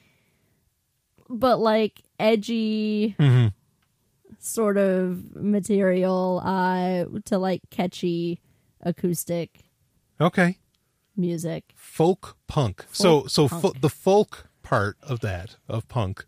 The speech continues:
Speaker 2: means that it is acoustic.
Speaker 1: It's, well, yeah, I mean, they have electric songs. I mean, they, you know, they use a wide range of
Speaker 2: Okay.
Speaker 1: instruments. But yeah, it's, it's in the kind of folk tradition. So kinda
Speaker 2: Okay.
Speaker 1: like folk music,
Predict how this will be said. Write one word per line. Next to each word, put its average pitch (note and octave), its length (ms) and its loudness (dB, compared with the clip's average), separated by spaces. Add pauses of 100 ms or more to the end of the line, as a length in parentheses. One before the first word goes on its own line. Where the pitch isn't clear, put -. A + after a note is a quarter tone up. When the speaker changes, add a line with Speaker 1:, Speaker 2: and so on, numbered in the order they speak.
Speaker 2:
means A2+ 300 -4
that G#2 160 -4
it G2 100 -6
is G#2 140 -4
acoustic. - 580 -12 (320)
Speaker 1:
It's, C4+ 300 -4
well, D#4 260 2
yeah, D4+ 220 0
I D4 60 2
mean, D4+ 220 0
they D4+ 140 4
have C#4+ 180 0
electric G#3 420 -2
songs. E3+ 300 -6
I - 120 -2
mean, F#3+ 140 2
they, F#3 200 -2
you F#3 220 -2
know, F3 160 -4
they F3 100 -4
use E3+ 160 -4
a E3 40 -4
wide E3 380 -8
range D3+ 340 -10
of D3+ 100 -8
Speaker 2:
Okay. - 80 -8
Speaker 1:
instruments. A2+ 560 0
But G#3+ 160 2
yeah, G#3 180 0
it's, G3 200 -4
it's - 460 -4
in A3 340 0
the G3 100 -4
kind F#3 220 -2
of E3+ 80 -4
folk - 380 -4
tradition. C3+ 760 -10
So F3 460 -4
kinda A2 160 2
Speaker 2:
Okay. - 80 0
Speaker 1:
like B3 160 -2
folk A3 340 -2
music, G3+ 560 0